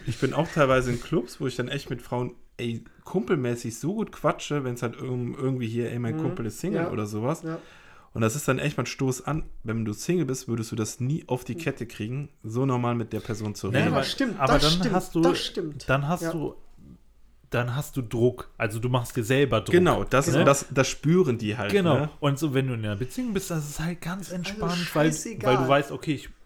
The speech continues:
Speaker 3: ich muss dir jetzt nicht klar machen, ich kann mit der einfach quatschen und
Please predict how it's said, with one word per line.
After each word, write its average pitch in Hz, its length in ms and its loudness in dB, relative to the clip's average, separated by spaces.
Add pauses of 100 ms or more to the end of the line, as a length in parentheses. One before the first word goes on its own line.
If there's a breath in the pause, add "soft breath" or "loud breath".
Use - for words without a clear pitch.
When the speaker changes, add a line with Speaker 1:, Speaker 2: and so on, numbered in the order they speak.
Speaker 3:
ich - 180 -16
muss 131 200 -6
dir 117 80 -6
jetzt 101 180 -8
nicht 98 120 -16
klar 214 240 -2
machen, 175 260 -2
ich - 120 -8
kann 147 120 -6
mit 120 120 -6
der 117 120 2
einfach 101 240 -8
quatschen 180 580 -2 (360 loud breath)
und 139 440 2